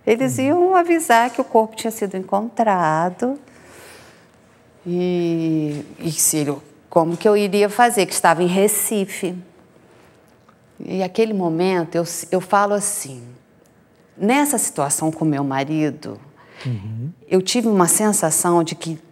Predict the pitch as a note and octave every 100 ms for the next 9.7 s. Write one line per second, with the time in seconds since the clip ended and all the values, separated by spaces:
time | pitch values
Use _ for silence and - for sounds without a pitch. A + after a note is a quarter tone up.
0 | - F#3+ F#3+ F#3+ F#3 F#3+ B3 C#4+ B3+ E3+
1 | A#2+ A#2 - - - - - - - -
2 | _ E3 - - - _ - D#3+ E3+ G3
3 | B3 D#4+ D#4+ - - A#3+ G#3 F#3+ E3+ D#3+
4 | D#3 D3+ D#3 - - F3+ - F3 D3 D3
5 | D3 D3+ E3+ A3 D4+ E4 G3+ F3 F3 E3+
6 | E3+ E3 D#3 D#3 F3+ A3+ A3+ - F3 -
7 | D#3 - E3 F#3 F#3+ - - - - -
8 | F#3 F3 E3+ F3 D#3+ D#3 D#3 - D#3 D#3
9 | D3 D3 - D#3 G#3+ A3+ B3+